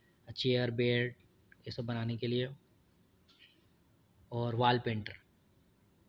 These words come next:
आप इनके ईमेल पे भी अपना रिज्यूम भेज सकते हैं, बात कर सकते हैं। अच्छी ऑफिस है साउंड लाइन। अगला जो requirement है वो है,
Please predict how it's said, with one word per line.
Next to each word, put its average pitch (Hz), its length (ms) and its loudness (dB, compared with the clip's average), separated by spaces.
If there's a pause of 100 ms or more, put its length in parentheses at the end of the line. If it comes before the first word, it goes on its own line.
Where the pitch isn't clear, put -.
(640)
आप 131 160 0
इनके 156 220 2
ईमेल 156 260 4
पे 160 120 4
भी 160 140 4
अपना 151 180 2
रिज्यूम 139 260 2
भेज 127 180 0
सकते 131 220 -8
हैं, 123 120 -2
बात 113 180 -4
कर 117 100 -6
सकते - 280 -8
हैं। 120 220 -4 (1300)
अच्छी 120 200 -2
ऑफिस 127 340 0
है 135 280 -4
साउंड 120 280 -4
लाइन। 117 200 -2 (1700)
अगला 156 220 6
जो 165 160 8
requirement 147 540 4
है 151 120 4
वो 151 100 6
है, 143 320 0